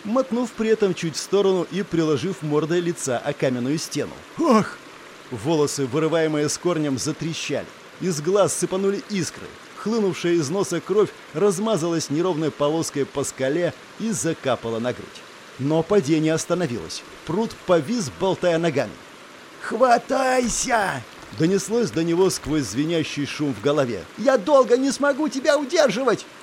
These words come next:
"За что тут хвататься-то?" Перед глазами только ноги Плинта.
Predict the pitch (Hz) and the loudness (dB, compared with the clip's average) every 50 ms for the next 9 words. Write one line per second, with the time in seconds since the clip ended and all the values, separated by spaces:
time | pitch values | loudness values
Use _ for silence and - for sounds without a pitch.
0 | - - - 113 107 123 190 151 - - 254 226 - 180 - - - 214 202 262 | -20 -18 -14 -10 -4 -2 0 0 0 -2 -4 -2 -2 -4 -4 -2 -2 0 0 0
1 | 233 226 - 185 180 - 143 110 - - - - - - - - - - - - | 0 0 0 -2 -2 -2 -4 -6 -8 -14 -20 -20 -20 -20 -20 -20 -20 -20 -20 -20
2 | - - - 143 165 185 185 151 135 185 214 214 185 247 247 247 247 240 - - | -20 -6 -4 -2 0 0 0 0 2 4 4 4 4 2 0 0 0 -2 -2 0
3 | - 190 220 233 - - 196 196 190 170 170 185 170 113 135 180 160 - - 147 | 0 0 0 0 -2 -4 -2 -2 -2 -2 -2 -2 -2 -2 -2 -4 -4 -4 -2 -2
4 | 143 143 143 131 - 131 127 | 0 0 0 -2 -2 -2 -4